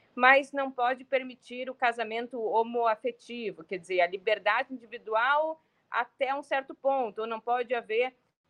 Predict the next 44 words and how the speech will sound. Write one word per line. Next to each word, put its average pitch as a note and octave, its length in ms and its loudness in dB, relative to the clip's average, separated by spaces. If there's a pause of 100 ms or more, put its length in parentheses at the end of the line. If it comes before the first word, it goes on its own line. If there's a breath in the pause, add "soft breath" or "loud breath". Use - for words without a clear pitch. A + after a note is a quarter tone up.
é, A3 440 -2
livre C4 320 -8
manifestação, C4 920 0
porque C4 200 -6 (140)
isso A#3+ 280 -10
seria A#3 320 4
formação G#3 440 4
de G#3+ 100 -16
quadrilha G#3 400 2
ou G#3 40 -4
qualquer G#3 240 0
outra A3 220 0
coisa. F#3 340 2 (240 soft breath)
Então, D#4 160 4
é, D#4 200 4
é C4 80 6
uma E4+ 140 2
grande C#4+ 400 0
contradição. D#4+ 800 -2
A G3+ 60 0
liberdade B3 800 -2
política G#3+ 680 -6 (500)
vai G3+ 220 2
até A3 260 2
onde A3+ 240 -2
ela A#3+ 80 0
é B3 40 -8
funcional B3+ 500 -2
para B3 120 -8
os C4+ 60 -8
interesses C#4 560 -2 (260 soft breath)
da A#3 120 4
reprodução B3 640 0
do C4+ 160 4
capitalismo. D4+ 800 -4 (240)
Então, G#4 160 0
eu G4 40 6
acho G4 180 4
que - 60 -4
o E4 40 2
anarcocapitalismo, C#4+ 840 -4
ele C4+ 120 -2
não C#4 180 -4
é D4+ 100 -2